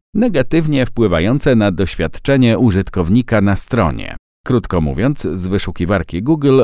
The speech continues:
warto usunąć wszystkie te podstrony, które oddalają nas od celów marketingowych,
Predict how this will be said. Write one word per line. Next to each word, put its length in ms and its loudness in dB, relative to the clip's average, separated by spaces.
warto 400 -2
usunąć 520 -2
wszystkie 520 -6
te 220 -4
podstrony, 720 -4
które 320 -2
oddalają 680 0
nas 240 0
od 200 -2
celów 400 -4
marketingowych, 1000 0